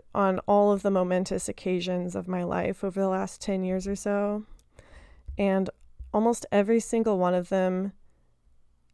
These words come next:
is tainted by bulimia or addiction or whatever I was going through at the time. I-, it, it's, it's hard. It, it makes you really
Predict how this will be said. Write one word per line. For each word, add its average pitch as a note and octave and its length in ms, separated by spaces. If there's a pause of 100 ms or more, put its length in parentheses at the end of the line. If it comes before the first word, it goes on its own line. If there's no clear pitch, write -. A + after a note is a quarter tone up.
(160)
is F#3+ 320
tainted F3+ 580
by F3+ 500 (440)
bulimia F3 800 (140)
or G3 480 (920)
addiction F3 840 (180)
or F3+ 180
whatever F#3 400
I F3+ 100
was F3+ 160
going F3+ 300
through F#3 160
at F3 80
the F3+ 80
time. F3 480 (1080)
I-, - 180
it, A#3 220
it's, - 240 (100)
it's - 240
hard. C4 440
It, - 180
it - 180
makes C4 260
you C4+ 100
really C4 480